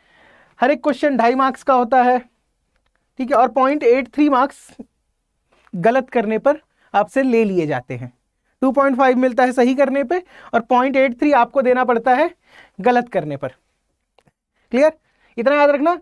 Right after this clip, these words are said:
कि अस्सी क्वेश्चन होते हैं, आपके जीएस पेपर में सौ होते हैं, तो कंफ्यूज मत रहना। सिलेबस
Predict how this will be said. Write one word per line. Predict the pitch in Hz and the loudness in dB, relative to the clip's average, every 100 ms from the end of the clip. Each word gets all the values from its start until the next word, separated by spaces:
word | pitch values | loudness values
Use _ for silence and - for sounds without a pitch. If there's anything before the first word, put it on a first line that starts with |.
| _ _ _ | _ _ _
कि | 285 349 | 0 0
अस्सी | - 233 - 294 | 0 -2 0 0
क्वेश्चन | 254 269 233 | 0 0 0
होते | 220 220 | 0 0
हैं, | |
आपके | 220 214 | 0 -2
जीएस | 202 220 294 | -2 0 0
पेपर | - 285 285 | -2 -2 0
में | 294 | -2
सौ | - 247 208 | 0 0 2
होते | 175 151 | -2 -8
हैं, | 139 139 _ _ - | -12 -14 _ _ -10
तो | 160 160 _ _ _ - | -10 -12 _ _ _ -8
कंफ्यूज | 214 226 226 | -4 -2 -2
मत | 196 180 | -4 -4
रहना। | 160 143 - _ _ _ _ _ _ _ _ _ _ _ _ _ _ _ _ _ _ _ _ | -6 -10 -16 _ _ _ _ _ _ _ _ _ _ _ _ _ _ _ _ _ _ _ _
सिलेबस | 262 269 269 320 - - | 0 2 2 0 -4 -20